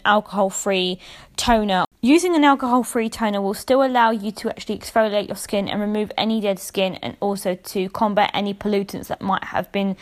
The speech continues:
secreted in your skin. Toners also allow you to remove any excess sebum that might have been caught into the skin's pores,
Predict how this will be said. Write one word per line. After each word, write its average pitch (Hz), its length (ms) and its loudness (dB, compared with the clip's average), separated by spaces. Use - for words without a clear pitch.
secreted 226 540 -2
in 208 80 -2
your 202 100 -2
skin. 208 500 -2
Toners 269 380 4
also 240 380 0
allow 226 160 4
you 214 180 -2
to 208 180 -8
remove 214 360 -2
any 214 200 0
excess - 400 -6
sebum 262 360 2
that 254 120 -4
might 226 140 2
have 147 160 0
been 220 160 -2
caught - 240 -4
into - 220 -4
the 208 80 -6
skin's 202 600 -4
pores, 240 540 0